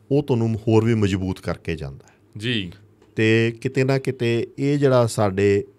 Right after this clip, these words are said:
Speaker 1: ਇਹ ਸਾਡੇ 'ਤੇ ਜਿਹੜਾ ਆਈ ਹੈ ਵਿਪਤਾ,
Speaker 2: ਹੂੰ।
Speaker 1: ਇਹ ਵਿਪਤਾ ਜ਼ਰੂਰ ਆ, ਪਰ ਇਹਦੇ ਵਿੱਚੋਂ ਦੋ ਗੱਲਾਂ ਸਮਝੋ ਕਿ ਪਹਿਲੀ ਗੱਲ ਤਾਂ ਇਹ ਗੱਲ 'ਤੇ ਪੱਕੇ ਹੋਵੋ ਕਿ ਪੰਜਾਬ ਦੇ ਵਿੱਚ ਜਿਹੜਾ ਪੰਜਾਬ ਦੇ ਪਾਣੀਆਂ ਦੀ ਮਾਲਕੀ ਆ, ਉਹ ਪੰਜਾਬ ਦੀ ਆ। ਉਹ ਗਾਂਹ
Speaker 2: ਹੂੰ।
Speaker 1: ਦਿੱਤਾ ਕਿਵੇਂ ਜਾ ਰਿਹਾ, ਉਹਨੂੰ ਆਪਾਂ ਸੈਕਿੰਡ ਵੇਖਾਂਗੇ, ਵਾਪਸ ਕਿਵੇਂ ਲੈਣਾ।
Speaker 2: ਹੂੰ।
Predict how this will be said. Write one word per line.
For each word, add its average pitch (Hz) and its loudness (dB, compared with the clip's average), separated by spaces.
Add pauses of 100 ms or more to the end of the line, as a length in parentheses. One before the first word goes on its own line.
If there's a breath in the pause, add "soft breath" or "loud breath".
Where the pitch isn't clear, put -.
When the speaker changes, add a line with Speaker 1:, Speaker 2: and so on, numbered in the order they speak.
Speaker 1:
ਇਹ 101 -8
ਸਾਡੇ 90 -4
'ਤੇ 95 -4
ਜਿਹੜਾ 95 -4
ਆਈ 87 0
ਹੈ 87 4
ਵਿਪਤਾ, 80 -4 (220)
Speaker 2:
ਹੂੰ। 143 0 (100)
Speaker 1:
ਇਹ 107 -4
ਵਿਪਤਾ 117 2
ਜ਼ਰੂਰ 98 0
ਆ, 104 -2
ਪਰ 110 -4
ਇਹਦੇ 113 0
ਵਿੱਚੋਂ 104 -2
ਦੋ 98 4
ਗੱਲਾਂ 101 2 (220)
ਸਮਝੋ 98 -2 (420 soft breath)
ਕਿ 110 -8
ਪਹਿਲੀ 117 0
ਗੱਲ 104 2
ਤਾਂ 107 -2
ਇਹ 117 0
ਗੱਲ 95 0
'ਤੇ 104 -4
ਪੱਕੇ - -4
ਹੋਵੋ 92 -2
ਕਿ 101 -10
ਪੰਜਾਬ 92 2
ਦੇ 98 4
ਵਿੱਚ 90 -2
ਜਿਹੜਾ 92 0
ਪੰਜਾਬ 90 0
ਦੇ 98 -2
ਪਾਣੀਆਂ 98 0
ਦੀ 104 0
ਮਾਲਕੀ 82 -4
ਆ, 87 -2
ਉਹ 90 -6
ਪੰਜਾਬ 82 2
ਦੀ 69 -10
ਆ। 69 -10
ਉਹ 110 -4
ਗਾਂਹ 117 0
Speaker 2:
ਹੂੰ। 101 -6
Speaker 1:
ਦਿੱਤਾ 113 -2
ਕਿਵੇਂ 110 -4
ਜਾ 104 -2
ਰਿਹਾ, 104 -2
ਉਹਨੂੰ 110 -4
ਆਪਾਂ - -10
ਸੈਕਿੰਡ 101 -2
ਵੇਖਾਂਗੇ, 82 -6
ਵਾਪਸ 87 -2
ਕਿਵੇਂ 80 -8
ਲੈਣਾ। - -16
Speaker 2:
ਹੂੰ। 113 -8